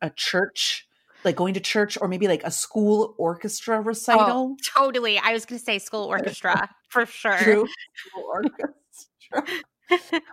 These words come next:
Speaker 1: Um, and, you know, so I, I remember also the large bow was really big then. And, and that was
Speaker 2: Mm-hmm.
Speaker 1: also reserved for church or school. And I would
Speaker 2: Totally.
Speaker 1: never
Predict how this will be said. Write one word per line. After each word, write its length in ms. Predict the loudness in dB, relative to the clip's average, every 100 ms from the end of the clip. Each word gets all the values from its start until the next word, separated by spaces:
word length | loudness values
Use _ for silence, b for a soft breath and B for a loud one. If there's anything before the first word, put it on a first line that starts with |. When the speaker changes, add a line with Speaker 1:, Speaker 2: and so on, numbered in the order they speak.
| 4
Speaker 1:
Um, 720 | 6 8 6 4 -2 -8 -6
and, 240 | 0 0 0
you 100 | -2
know, 120 | 0
so 140 | 2 4
I, 240 | 4 2 2
I 80 | 2
remember 320 | 2 0 0
also 540 | 0 0 0 0 0
the 140 | 0 -4
large 720 | -2 -4 -2 -4 -6 -10 -10
bow 580 | -10 -8 -8 -10 -12 -12
was 240 | -8 -8 -8
really 240 | -12 -12
big 280 | -12 -16 -12
then. 220 | -10 -8
And, 100 | -4
and 160 | 0 4
that 220 | 4 4
was 180 | -2 2
Speaker 2:
Mm-hmm. 80 |
Speaker 1:
also 340 | 0 0 -4 -4
reserved 640 | -4 -4 -2 -2 -2 -8 -10
for 240 | -8 -6
church 580 | -6 -6 -4 -8 -10 -12 -10
or 240 | -10 -8
school. 840 | -10 -14 -14 -12 -10 -6 -4 -4
And 80 | -2
I 60 | 0
would 160 | -2 -2
Speaker 2:
Totally. 140 | 2
Speaker 1:
never 500 | 4 4 2 -2